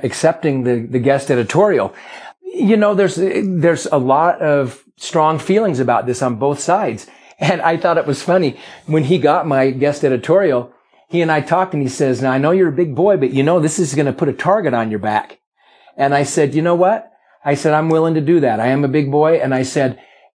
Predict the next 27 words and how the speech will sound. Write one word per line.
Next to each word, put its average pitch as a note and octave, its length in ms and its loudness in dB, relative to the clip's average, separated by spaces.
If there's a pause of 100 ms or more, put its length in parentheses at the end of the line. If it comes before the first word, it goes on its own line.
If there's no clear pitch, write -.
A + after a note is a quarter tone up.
(100)
"I C#3+ 180 2
have C#3+ 220 2
been D3 220 2
to B2 320 -4
just C#3+ 220 -2
one D3 280 0
too F3+ 180 0
many D3+ 380 2
board C3+ 340 0
meetings B2 360 0
now B2 360 0 (340)
where C3 500 2 (180)
we C#3+ 300 0
have C#3+ 180 0
made C#3 180 0
no C#3+ 160 0
progress." D3+ 640 -2 (320)
Now, E3+ 140 2
yeah, G3+ 180 2
there's E3 200 0
been F#3+ 200 0
some F3 280 0
incremental C#3+ 520 -2
progress B2+ 520 0
over B2 180 0
the A#2 120 0
last, A#2+ 520 -2